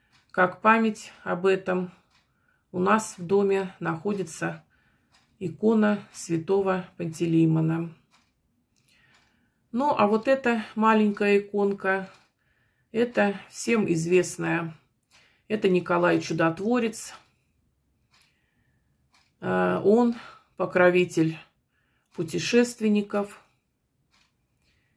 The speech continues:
И такую иконку мы приобрели, когда были в Псково-Печорском мужском монастыре. Хотелось бы еще немного повспоминать о своих поездках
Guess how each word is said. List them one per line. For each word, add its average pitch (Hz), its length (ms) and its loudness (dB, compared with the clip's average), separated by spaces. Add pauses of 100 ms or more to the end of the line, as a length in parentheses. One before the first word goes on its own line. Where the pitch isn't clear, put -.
(240)
И 196 80 -4
такую 196 560 0
иконку 226 640 -2 (180)
мы 208 180 -2
приобрели, 180 800 0 (840)
когда 175 340 2
были 190 520 0 (220)
в - 40 -20
Псково-Печорском 202 1900 -4
мужском 196 640 -4 (140)
монастыре. 165 800 0 (720)
Хотелось 262 520 0
бы 233 120 -2
еще 233 240 -4
немного 226 600 2 (140)
повспоминать 208 880 0 (580)
о 185 100 -10
своих 196 460 4
поездках 247 640 -2